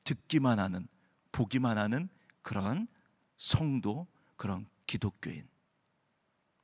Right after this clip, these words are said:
어떻게 보면 우리의, 우리 주변에 있는,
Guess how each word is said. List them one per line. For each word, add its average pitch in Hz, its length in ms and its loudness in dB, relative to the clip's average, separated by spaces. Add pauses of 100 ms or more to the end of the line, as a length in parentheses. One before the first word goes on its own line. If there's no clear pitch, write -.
(420)
어떻게 160 240 8
보면 202 140 8
우리의, 196 560 8 (100)
우리 185 300 4 (220)
주변에 175 440 4
있는, 123 380 2